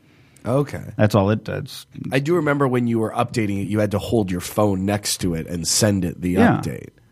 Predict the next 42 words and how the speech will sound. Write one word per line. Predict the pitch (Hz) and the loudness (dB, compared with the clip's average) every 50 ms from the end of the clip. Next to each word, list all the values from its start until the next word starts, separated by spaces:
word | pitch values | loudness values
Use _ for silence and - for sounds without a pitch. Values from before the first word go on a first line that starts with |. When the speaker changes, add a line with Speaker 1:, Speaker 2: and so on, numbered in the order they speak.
| _ _ _ _ _ _ _ _ | _ _ _ _ _ _ _ _
Speaker 2:
So | - - 147 | -6 -2 0
I | 131 127 | 2 2
was | 123 117 104 | 2 0 -2
sending | - - 156 151 147 143 139 131 123 | -2 0 0 2 2 4 4 4 4
it | 117 113 104 - - | 2 0 -2 -6 -4
an | 117 107 | 0 0
update | 117 123 - 107 98 98 | 0 0 0 -2 -2 -2
over | 101 104 98 101 | -2 -2 -2 -2
Bluetooth, | 92 87 117 143 123 - - 98 95 90 104 - - _ - | -2 0 4 4 4 4 2 -2 -2 -2 -6 -6 -10 _ -20
<laughs> | _ _ - | _ _ -2
which | - 107 104 - | -2 0 2 4
is, | 123 113 101 - | 4 4 4 4
like, | 117 104 98 - - | 2 2 0 0 0
a | 104 107 | 0 0
very | 104 117 156 165 156 - | 4 6 6 8 8 6
slow | 135 - - - 107 107 107 | 4 2 -2 -2 0 0 0
file | - - 107 107 101 101 | 0 2 2 4 4 2
transfer, | - 107 101 98 101 - - 101 107 - - - - - - - - | 0 -2 -2 -2 -4 -6 -8 -10 -10 -10 -12 -20 -20 -20 -20 -14 -4
uh, | - 107 110 104 107 98 | 0 0 2 2 0 -2
service | 107 - - 120 110 101 101 104 101 | -4 0 2 4 4 4 2 -2 -4
or, | - 107 104 104 104 - - | -2 0 0 0 0 -4 -4
uh, | - 117 104 - 104 92 - - - - - - - | -4 -4 -4 -4 -6 -8 -10 -12 -12 -12 -12 -6 2
method. | 123 113 117 120 117 - 95 107 110 104 - - - - - - - - | 6 6 6 6 6 2 -2 -4 -4 -8 -10 -16 -20 -20 -20 -20 -20 -18
So, | - - - 156 135 123 123 131 - | -8 0 4 4 6 6 4 2 2
yeah, | 180 214 196 | 2 2 4
it | 143 151 160 | 4 4 4
doesn't, | 208 196 180 185 156 | 4 2 2 2 0
unfortunately, | 131 131 139 139 - 240 254 196 - 117 104 92 90 90 | 4 4 4 4 4 2 2 2 2 0 -2 -2 -2 -4
yeah, | 107 117 95 87 | -4 -4 -4 -4
it | 98 104 117 107 | -8 -8 -2 2
doesn't | 120 120 107 101 | 4 4 4 4
have | 95 95 104 101 95 95 | 2 2 2 0 -2 -4
that. | 101 107 | -4 -2
And | 131 160 | 2 2
that's | 180 160 | 2 4
what | 165 | 2
I'm | 151 | 2
saying. | 135 147 131 110 | 4 4 4 4
The | 107 113 131 | 2 2 4
other | 131 143 147 139 123 | 4 4 6 4 2
smart | - - 127 117 107 104 | 4 4 2 2 4 4
locks | 104 104 104 107 95 - - | 2 4 2 2 0 -4 -12